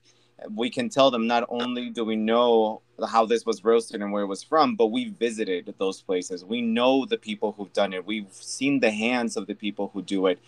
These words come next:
and we've done it with them as well." So when we went about our, our journey in the, to the coffee, that's the number one thing. And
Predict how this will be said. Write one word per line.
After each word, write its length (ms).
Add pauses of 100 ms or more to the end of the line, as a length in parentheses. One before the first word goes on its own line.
(200)
and 200
we've 120
done 200
it 80
with 180
them 160
as 160
well." 220 (280)
So 420 (400)
when 220
we 120
went 200
about 300
our, 300
our 160
journey 320
in 100
the, 80 (100)
to 200
the 80
coffee, 460
that's 280
the 100
number 240
one 160
thing. 300
And 240